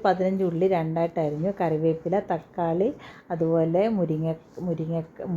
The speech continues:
മുരിങ്ങക്കോല്, പിന്നെ പച്ചമുളക്, പിന്നെ നമ്മുടെ പരിപ്പ് കഴുകി നേരത്തെ വെള്ളത്തിലിട്ട് വെച്ചിരുന്നു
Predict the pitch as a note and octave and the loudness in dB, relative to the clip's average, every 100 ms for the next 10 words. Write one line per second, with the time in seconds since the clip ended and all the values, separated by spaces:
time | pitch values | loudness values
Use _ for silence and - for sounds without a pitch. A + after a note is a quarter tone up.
0 | E3 F3 E3 F3 E3+ - D#3+ E3+ D4 F#4 | 0 2 2 0 -2 0 2 2 0 -2
1 | A3 G#3+ B3 G3+ - F#3+ F3 D#3 D#3 G3 | -4 -2 -2 -4 -2 -4 0 0 0 0
2 | F4+ - - - - - - - - - | -2 -4 -20 -20 -20 -20 -20 -20 -20 -4
3 | D#4+ D4 D#4+ F4 B3+ C4 C4 A#3 G#3 G3+ | 0 2 2 2 2 2 6 6 6 2
4 | A#3+ G#3+ F#3+ G3 G#3 F3+ F3+ G#3+ G#3 E3 | 2 4 2 2 0 0 0 -2 2 2
5 | D#3+ E3 E3+ F3 D#3+ - F3 G3+ | 0 -4 -6 -4 -4 -4 -4 -2